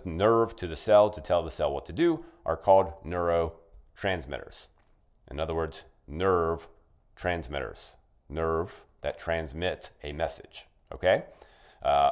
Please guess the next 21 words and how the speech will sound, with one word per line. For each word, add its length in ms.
a 80
nerve 420
transmitter 540
that 140
transmit 680
a, 180
transmits 840
a 100
message. 520
Sorry, 200
I'm 120
repeating 360
myself. 480
Um, 400
so 160
that 160
is 140
exactly 420
what 160
a 100
neurotransmitter 1600